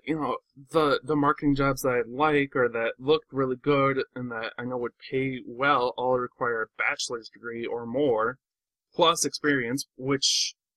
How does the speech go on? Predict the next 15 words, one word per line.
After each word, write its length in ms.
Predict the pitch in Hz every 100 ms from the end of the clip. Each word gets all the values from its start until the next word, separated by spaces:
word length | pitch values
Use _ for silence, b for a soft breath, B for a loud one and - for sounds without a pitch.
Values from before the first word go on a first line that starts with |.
| _ _ _ - 120
obviously 400 | 127 131 143 127
I 120 | 107
don't 220 | 131 -
have 120 | 127
either. 420 | 117 151 - 107 131 _ _ _ -
I 100 | 127
mean, 160 | 123
I 120 | 120
have 220 | 135 147 135
some 280 | - 170
experience 680 | 139 - 131 123 127 - - - _ _ -
in 100 | 135
marketing, 460 | 123 117 - 135
but 160 | 123 -
nothing, 840 | 131 127 123 - 131 120 120 117